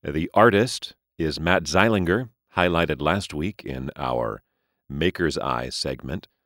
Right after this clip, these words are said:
Uh, this is the first of his many identities that he'll be providing for the game. The model, if you will, for Wizard is Kevin Wilson,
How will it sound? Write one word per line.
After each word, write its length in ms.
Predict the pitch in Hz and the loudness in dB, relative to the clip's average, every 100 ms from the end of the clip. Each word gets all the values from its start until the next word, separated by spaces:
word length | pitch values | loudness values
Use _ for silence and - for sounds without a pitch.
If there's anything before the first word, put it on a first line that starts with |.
| _ _ _ _ _ _ _ _ _ _ | _ _ _ _ _ _ _ _ _ _
Uh, 140 | - 62 | -16 -6
this 180 | 76 | -4
is 120 | 73 67 | -4 -8
the 60 | |
first 440 | - - 98 90 - | -8 4 6 6 2
of 140 | 71 | -6
his 360 | 87 76 69 - _ _ _ - | -2 -2 -2 -10 _ _ _ -6
many 380 | 90 104 82 65 | 2 2 2 -2
identities 680 | 71 69 65 - 69 95 | -4 -4 -8 -10 -8 -10
that 100 | - | -8
he'll 100 | 69 | -8
be 140 | 69 67 | -8 -8
providing 460 | 67 64 64 62 | -10 -6 -6 -6
for 100 | 60 | -12
the 80 | 62 | -14
game. 340 | 62 62 73 110 _ _ _ _ _ _ _ _ _ _ _ _ - | -12 -10 -10 -14 _ _ _ _ _ _ _ _ _ _ _ _ -14
The 500 | 85 104 107 104 90 - _ _ _ - | 0 4 6 6 2 -4 _ _ _ -2
model, 640 | 107 143 170 107 120 147 _ _ | 2 6 6 6 4 0 _ _
if 180 | 104 98 | -4 -2
you 160 | 92 78 | 0 0
will, 340 | 76 80 123 - _ _ _ _ | 2 2 -2 -10 _ _ _ _
for 640 | - - 98 90 82 80 - _ _ _ _ _ _ - | -18 0 4 6 4 2 -6 _ _ _ _ _ _ -8
Wizard 480 | 80 95 80 87 92 | 2 2 4 2 2
is 280 | 90 82 80 | 0 0 0
Kevin 400 | - 123 113 104 | -2 0 0 0
Wilson, 400 | 110 127 - - | -2 -2 -4 -10